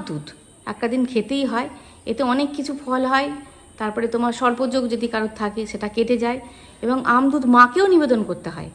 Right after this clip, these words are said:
একটা দিন অন্তত মাকেও নিবেদন করবে। যেটুকু আমি জানি সেটুকুই তোমাদেরকে বললাম, এরপরে অনেক কিছু অজানা থেকে যায় মানুষের, অনেক কিছু হয়তো তোমরা জানো আমি জানি না। হ্যাঁ, এই হয়েছে ব্যাপার, তোমরা জানতে চেয়েছিলে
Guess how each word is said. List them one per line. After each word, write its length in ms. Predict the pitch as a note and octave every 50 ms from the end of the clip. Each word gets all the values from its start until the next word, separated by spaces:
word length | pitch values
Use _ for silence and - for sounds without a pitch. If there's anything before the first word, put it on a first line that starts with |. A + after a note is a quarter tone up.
| - - -
একটা 260 | - G3+ - - C4
দিন 160 | B3+ B3+ C#4 C4+
অন্তত 220 | B3+ B3+ C#4 C#4
মাকেও 380 | D4 C4 A#3 G#3+ G#3+ - C#4+ C#4
নিবেদন 360 | C4 A#3+ G#3+ G#3+ G3+ G#3 G#3 F3+ -
করবে। 240 | F3+ E3 D#3+ E3 D#3+ - - - - - - - -
যেটুকু 280 | - C#4+ C4+ F#4 F4 F#4+
আমি 280 | F#4 E4+ E4+ E4+ F#4 D#4
জানি 320 | C4 C#4+ C4+ C4 C4+ D#4 G4+ - - - - - -
সেটুকুই 360 | - - A#3+ A#3 C4+ B3+ D4
তোমাদেরকে 480 | C#4 C#4+ A#3 A3 G#3+ G#3 A3+ A3 - C#4
বললাম, 400 | A#3 G3 G3 G3 G3 G3+ B3 C#4+ D4+ - - - - - - - - -
এরপরে 320 | - A3+ A3 B3 B3+ C#4
অনেক 320 | D4 B3 A3 A3+ B3+ C#4 C4+ C#4
কিছু 160 | - C4+ - C#4+
অজানা 280 | C4 A3+ A3 A#3+ B3 C4
থেকে 280 | B3+ - A3+ A3 - A#3+
যায় 160 | C#4 C#4 C#4+
মানুষের, 420 | C4+ B3+ A#3+ B3+ C4 - D4+ D#4 D#4 - - - - - - - -
অনেক 200 | - B3+ C#4 C4+
কিছু 160 | - C#4+ D#4+
হয়তো 160 | D#4 D4 C#4+
তোমরা 340 | D4 D4 C#4 B3+ C4+ C4+ C#4+ C#4+
জানো 200 | C#4+ C#4+ C#4+ C#4+
আমি 240 | B3+ A#3 A#3+ C#4
জানি 220 | B3+ C4+ B3 B3 B3+
না। 140 | C4+ D4 F4+ - - - - - - - - - - - -
হ্যাঁ, 220 | D4 E4 D#4 B3 F#3+ F#3 - - - - - - - - - -
এই 120 | - B3 C4
হয়েছে 240 | C4+ C#4 C#4+ C#4 D4
ব্যাপার, 260 | B3+ A#3+ A3+ A#3 C4+ C4
তোমরা 200 | B3+ A#3+ A#3+ B3
জানতে 400 | A#3 A3+ A3 G#3+ A3+ A#3+ C#4 C4+
চেয়েছিলে 460 | B3+ C#4 C#4+ C#4+ C4+ C#4 D4+ D4 E4+